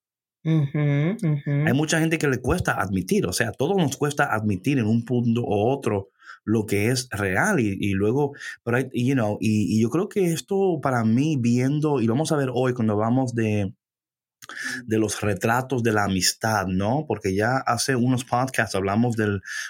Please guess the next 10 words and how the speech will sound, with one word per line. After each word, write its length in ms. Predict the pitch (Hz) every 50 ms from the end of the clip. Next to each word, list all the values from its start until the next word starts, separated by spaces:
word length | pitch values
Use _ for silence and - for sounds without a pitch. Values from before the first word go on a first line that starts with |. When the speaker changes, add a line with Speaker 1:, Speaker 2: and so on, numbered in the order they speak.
| - -
Speaker 2:
los 180 | 101 98 95
dos 260 | 92 107 113 - -
retratos 460 | - 113 - 107 113 113 113 - 120 110
de 100 | 104 101
sabiduría 760 | - 95 92 92 90 92 92 113 120 113 101 107 131 131 - _ _ _
conforme 640 | - 95 95 90 87 - 104 104 107 110 113 110 107
a 160 | 101 101 98 98
Santiago 520 | - 92 90 82 - 104 104 104 104 101
capítulo 540 | - 95 92 - 87 87 - - 92 85 -
tres, 640 | - 131 151 156 151 147 139 131 - - - - _